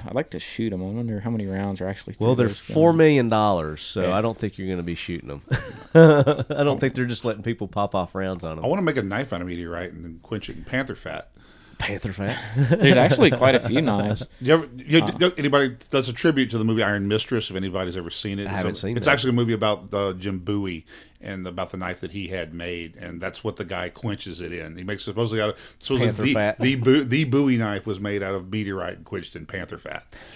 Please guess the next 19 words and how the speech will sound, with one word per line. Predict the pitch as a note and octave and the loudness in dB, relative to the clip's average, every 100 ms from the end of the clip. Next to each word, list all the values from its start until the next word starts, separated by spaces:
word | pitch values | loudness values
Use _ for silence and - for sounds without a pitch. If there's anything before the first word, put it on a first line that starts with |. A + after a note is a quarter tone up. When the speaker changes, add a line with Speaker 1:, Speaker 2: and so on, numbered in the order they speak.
| - - | -16 -12
Speaker 2:
Nice. | C#2+ D2 D2 - A2+ A#2 | -6 -6 -6 -6 -4 -4
Speaker 3:
<laughs> | E2+ | -6
So, | - E2+ D#2+ - _ - _ _ - | -8 -8 -10 -18 _ -20 _ _ -10
yeah. | F#2 D#2 - _ | -10 -10 -16 _
Speaker 2:
With, | G2+ F#2+ A2+ | -4 -4 -2
uh, | F#2+ F#2+ F#2+ C#2 | -2 0 -2 -6
with | - F#2+ - - | -8 -8 -8 -8
eagle | A2 F2 C#2 | -6 -6 -10
piss. | - - - - - | -10 -6 -2 -4 -4
Speaker 3:
I, | A2 G#2+ | -4 -4
I, | F#2+ G#2 F#2 - | -2 -4 -4 -4
I | G2+ G2+ - C#3 B2+ D3 - | 4 4 4 -2 -2 -4 -4
Speaker 2:
<laughs> | |
An | A#2+ | 0
eagle | B2+ B2+ A#2 | 2 2 4
came | A#2+ G#2 | 4 2
and | G2+ | 0
Speaker 3:
I | |
Speaker 2:
pissed | - D3 | 4 4